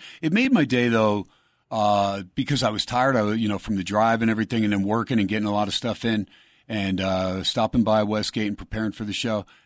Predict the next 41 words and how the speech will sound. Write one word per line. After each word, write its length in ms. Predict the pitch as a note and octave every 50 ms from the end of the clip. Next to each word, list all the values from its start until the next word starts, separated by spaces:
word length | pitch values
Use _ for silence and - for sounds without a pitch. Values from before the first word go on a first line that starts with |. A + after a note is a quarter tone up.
| _ _ _
And 240 | - A2+ G#2+ G#2+ G#2+ A2
then 360 | A2 G#2+ G#2+ G#2+ G#2+ F#2+ - _ _ _ _ _ -
all 160 | - A#2 C#3
of 60 | C3+
a 40 | A#2+
sudden, 540 | - - C3 A#2+ A2+ A2+ A2 G#2+ G2 - _ _ _ -
you 100 | B2 A#2
know, 140 | G#2+ G2+ G2
just 240 | - B2 A#2 - -
to 80 | A#2+
hear, 400 | F#2 - C#3 C3 A2 G2 E2+ D2+ _ -
"Hey," 360 | - F#3+ A3+ A3+ C#3 F2 - _ _ _ _ _
and 160 | - G#2 G#2+
it's 160 | G#2+ G2 -
like, 220 | A#2 G#2+ G2+ F2+ _ _ _ _ _
I 80 | G#2+ G2+
look 240 | G#2 A2 G#2+ - C3
over, 300 | A#2+ A#2+ A2+ G2+ F2+ C#2+
and 120 | E2+ F#2
there's 200 | G2 G2+ G#2 -
Shaquille 340 | - - - - C#3+ B2 G2
sitting 240 | - - B2+ A2 A#2
at 100 | G#2+ G#2
one 180 | G2+ A2 G#2+
of 80 | G#2 G2+
the 60 | G#2
machines, 560 | G2+ G2+ G2 - - C#3+ C3+ B2 A#2 A2+ G2
like, 200 | G#2 G2 F#2+ -
working 300 | G#2+ G#2+ F#2+ - G2+ A2
out, 260 | A2 A2 A2 G#2+ F#2+ G2+
you 80 | G2
know, 140 | F#2+ F#2 F#2 _ - _ _ _ -
with 100 | G2 G2
his 140 | G2 F#2
trainer, 400 | - - - A#2+ A2+ A2 G#2+ G2+
Rock, 340 | F#2 F#2 F#2+ G2 G2+ G2+ _ _ _ _ _ _ _ _ _ -
and, 340 | A2+ G#2+ G#2 G2+ G2 F#2+ F#2+
uh, 340 | G2 F#2+ F#2+ F2+ F2+ F2+ - _ _ _ _ _ _ _ -
you 100 | A#2 G#2+
know, 120 | G2+ G2
just 280 | F#2 G#2+ G2 - -